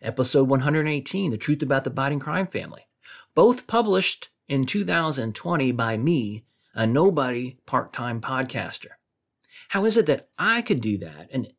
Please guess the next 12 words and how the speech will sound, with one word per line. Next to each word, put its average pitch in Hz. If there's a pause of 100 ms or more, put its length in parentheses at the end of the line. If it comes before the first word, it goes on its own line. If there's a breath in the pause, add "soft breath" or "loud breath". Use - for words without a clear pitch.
(120)
N 156
B 147
C, 143
N 120
P 120
R, 131
C 104
B 110
S, 113
A 107
B 110
C, 110